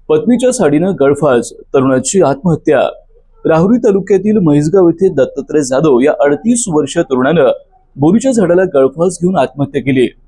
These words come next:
दोन वर्षांपूर्वी पत्नी व मुलं माहेरी गेली होती, त्यामुळेच तो दारूच्या आहारी गेला होता. आत्महत्येचं नेमकं कारण मात्र अद्याप अस्पष्ट आहे. अल्पवयीन मुलीला फसवून पळवणारा तरुण अखेर राहुरी पोलिसांच्या ताब्यामध्ये.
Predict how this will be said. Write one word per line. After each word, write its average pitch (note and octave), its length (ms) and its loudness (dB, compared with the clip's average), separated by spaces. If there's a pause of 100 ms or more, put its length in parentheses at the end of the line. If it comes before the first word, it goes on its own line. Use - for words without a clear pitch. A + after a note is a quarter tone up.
(100)
दोन B2+ 140 2
वर्षांपूर्वी D3 720 0 (420)
पत्नी F3 260 0
व C4 120 2
मुलं G3+ 220 4
माहेरी E3+ 340 0
गेली D#3+ 180 0
होती, C3+ 300 0 (120)
त्यामुळेच C#3 480 0
तो A#3 180 -4
दारूच्या C#3 480 0
आहारी D3+ 240 -2
गेला D3 200 0
होता. B2 280 0 (580)
आत्महत्येचं A#3+ 960 -2 (120)
नेमकं D3 260 2
कारण D3 300 -2
मात्र C3+ 260 -2
अद्याप C3 400 0
अस्पष्ट - 440 -4
आहे. B2+ 320 -8 (140)
अल्पवयीन B3+ 380 2
मुलीला G3+ 240 2 (140)
फसवून F#3+ 380 0
पळवणारा C3+ 480 2
तरुण D3 460 0
अखेर G3 300 0
राहुरी D3+ 320 0
पोलिसांच्या C#3 640 -4
ताब्यामध्ये. B2+ 600 0